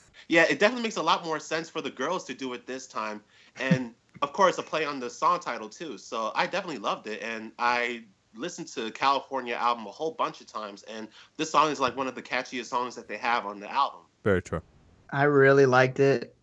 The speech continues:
Speaker 3: but just, just to s-, make sure I'm not the only one, was there a famous actor in that video? The, the
Speaker 1: Yeah.
Speaker 3: guy who played the doctor? Isn't that guy with, in that last Zac Efron movie that just came out?
Speaker 2: Well, it's funny that that's how you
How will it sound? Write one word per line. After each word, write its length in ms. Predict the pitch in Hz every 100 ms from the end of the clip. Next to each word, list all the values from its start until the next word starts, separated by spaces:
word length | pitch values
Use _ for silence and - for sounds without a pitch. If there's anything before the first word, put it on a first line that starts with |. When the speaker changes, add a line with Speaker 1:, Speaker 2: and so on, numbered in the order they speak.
| -
Speaker 3:
but 460 | 135 147 135 - - _ -
just, 260 | 143 160 160
just 280 | 151 160 -
to 60 | 170 143
s-, 160 | 135 -
make 220 | 151 147
sure 100 | 151
I'm 60 | 139
not 100 | 123
the 80 | 131
only 160 | 131
one, 260 | 131 131 135 - - _ -
was 260 | - 156 147
there 180 | 233
a 60 | 330
famous 380 | - 196 196 190
actor 320 | 147 151 180
in 80 | 180
that 160 | 180
video? 400 | 180 180 190 190 -
The, 220 | 147 135
the 160 | 131
Speaker 1:
Yeah. 80 | 123
Speaker 3:
guy 120 | 147 151
who 40 |
played 200 | 156 165
the 60 | 143
doctor? 380 | 135 143 -
Isn't 200 | 143 160
that 180 | 190 175
guy 180 | 170 165
with, 220 | 170 165 160
in 120 | 151
that 240 | 143 127 -
last 280 | - 147 151
Zac 240 | 135 147 143
Efron 320 | 151 160 156
movie 180 | 160 160
that 120 | 160
just 180 | 165 170
came 160 | 180
out? 300 | 180 190 185 _ _ _ -
Speaker 2:
Well, 160 | 123
it's 140 | 131 -
funny 280 | 165 185
that 240 | 175 135 120
that's 360 | 113 117 -
how 240 | - 117 107
you 360 | 107 98 101